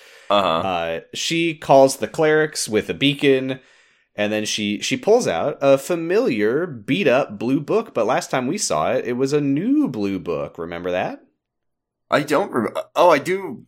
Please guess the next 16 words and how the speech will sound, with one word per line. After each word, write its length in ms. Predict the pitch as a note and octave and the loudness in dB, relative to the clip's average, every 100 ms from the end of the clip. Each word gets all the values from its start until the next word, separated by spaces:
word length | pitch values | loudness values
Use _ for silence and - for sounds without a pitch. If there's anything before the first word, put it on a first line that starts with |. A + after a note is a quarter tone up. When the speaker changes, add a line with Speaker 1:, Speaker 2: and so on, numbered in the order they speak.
| - | 0
Speaker 1:
I, 200 | A2+ A#2 G#2+ | 2 2 2
I 140 | A2+ | 2
see 280 | A2+ D3+ C#3 | 2 0 2
in 80 | C3 | 2
your 100 | A#2 | 4
notes 320 | A2 C#3+ F#3 - | 4 2 2 -2
that 140 | F2 | -2
this 180 | G2+ F#2+ | -4 -4
book 200 | G#2+ G#2 | -6 -4
was 160 | G#2+ | -4
in 120 | A2 G#2+ | -2 0
Let's 200 | A2 - | 0 0
Kill 160 | B2 | 0
Hitler. 540 | A#2 D#3 - A#1 - _ | 0 -2 -4 -4 -6 _
Speaker 2:
This 280 | G#2+ A#2 C3+ | -4 -2 2
was 180 | D#3+ | 2